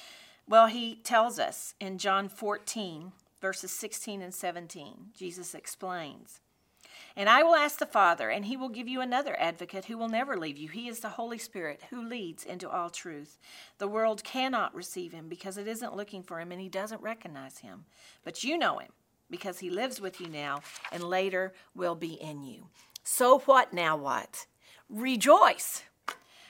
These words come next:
We now come to the third rejoicing in Romans five. Last week we saw two. In verse two, we saw rejoice in hope. In verse three, we saw rejoice in suffering. And this week, in verse eleven, we see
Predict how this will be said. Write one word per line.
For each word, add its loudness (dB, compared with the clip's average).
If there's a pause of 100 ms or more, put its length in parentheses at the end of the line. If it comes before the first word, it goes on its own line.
(120)
We 2
now 10
come 6
to -4
the -2
third 8
rejoicing 0
in -4
Romans 0
five. 2
Last 4
week -4
we -8
saw 4
two. -6
In -8
verse 2
two, -6
we -8
saw 2
rejoice -4
in -4
hope. -4 (460)
In -2
verse 0
three, -2
we -4
saw 4
rejoice 0
in -6
suffering. -2 (420)
And 2
this 6
week, -8
in -2
verse 4
eleven, 2
we -6
see -4